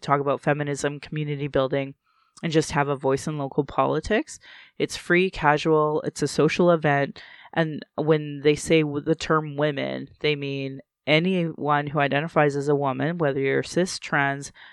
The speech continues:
non-binary, genderqueer, anyone is allowed to attend. So we're really hoping to, you know, encourage strong leaders to see their place in politics.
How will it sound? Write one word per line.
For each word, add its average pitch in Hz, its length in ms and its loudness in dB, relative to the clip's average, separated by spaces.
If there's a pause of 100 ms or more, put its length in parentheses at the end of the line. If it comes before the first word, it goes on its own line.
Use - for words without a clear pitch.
(120)
non-binary, 143 840 0 (440)
genderqueer, 147 800 4 (220)
anyone 139 460 -2 (360)
is 151 160 -2
allowed 139 260 0
to - 100 -4
attend. 135 500 -6 (340)
So 143 440 -4 (480)
we're 165 240 -2
really 180 340 0
hoping 165 480 0
to, 147 400 -2 (380)
you 170 100 -6
know, 156 160 2
encourage 151 640 2 (320)
strong 185 400 2
leaders 139 540 -8 (240)
to 143 580 -2 (380)
see 190 300 -4
their 175 180 2
place 135 560 -2
in 143 260 -2
politics. - 800 -6